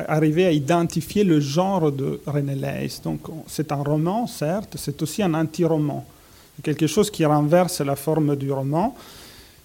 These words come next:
Et le réel de l'empire chinois devient fiction. Donc, la parodie, euh, on retrouve des procédés d'ironie, d'humour, même le comique, le farcesque,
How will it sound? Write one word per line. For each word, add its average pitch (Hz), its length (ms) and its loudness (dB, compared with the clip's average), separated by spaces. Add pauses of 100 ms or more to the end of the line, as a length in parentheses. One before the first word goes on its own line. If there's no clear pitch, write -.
(300)
Et 247 220 6
le 175 220 8
réel 202 360 10
de 160 120 6
l'empire 160 880 4
chinois 175 580 2
devient 165 420 2
fiction. 151 560 -4 (760)
Donc, 160 340 0
la 147 160 0
parodie, 160 760 2
euh, 143 240 0
on 143 120 -4
retrouve 147 440 -2
des 143 120 0
procédés 147 520 -4
d'ironie, 143 680 0
d'humour, 170 960 2
même 165 280 2
le 170 180 6
comique, 170 680 0 (460)
le 151 100 0
farcesque, 170 840 0